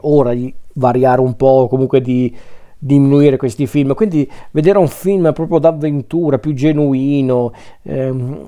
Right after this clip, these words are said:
proprio vecchio stile su certi aspetti, nonostante lo stile invece molto più contemporaneo, stile intendo dire di regia, di, eh,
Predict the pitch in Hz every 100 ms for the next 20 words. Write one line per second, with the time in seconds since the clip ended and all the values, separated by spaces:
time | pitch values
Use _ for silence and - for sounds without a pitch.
0 | - - - 160 151 156 143 185 - 156
1 | - - 180 151 135 - 123 143 139 160
2 | 165 - - 127 117 - 143 139 131 127
3 | - 135 127 127 120 - 139 131 131 123
4 | 135 127 120 131 131 127 - 123 131 135
5 | 123 147 151 117 113 117 123 135 135 135
6 | - 139 131 123 131 127 127 131 127 123
7 | 123 120 117 120 123 127 120 120 120 117
8 | - - - - - - - 113 113 113
9 | 113 117 -